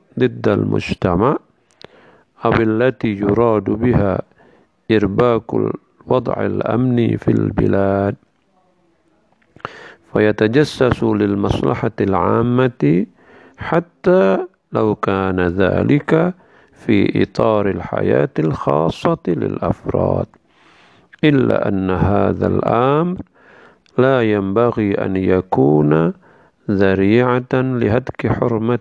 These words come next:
هذا القانون الإسلامي الأصيل، وأن يسوغ بعض الأفراد،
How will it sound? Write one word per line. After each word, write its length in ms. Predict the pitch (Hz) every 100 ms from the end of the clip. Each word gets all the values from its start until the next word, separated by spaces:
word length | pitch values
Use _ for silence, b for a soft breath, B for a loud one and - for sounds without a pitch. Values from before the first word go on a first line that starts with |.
| -
هذا 460 | 104 113 110 98
القانون 1040 | 101 101 - 107 98 92 95 113 139 165 170
الإسلامي 960 | 151 - 135 - 71 71 67 73 73
الأصيل، 800 | 71 71 - - 139 143 143 143 156 _ _ _ _ _ _ _ _ _ _ _ B B B B B B B B B _ _
وأن 640 | 104 95 120 139 139 143 - _ _ -
يسوغ 840 | 110 - 143 135 120 104 101 95
بعض 560 | 90 107 113 - - 98 101 98 95 - - _ _ _ _ _
الأفراد، 800 | - 101 - 110 107 117 135 156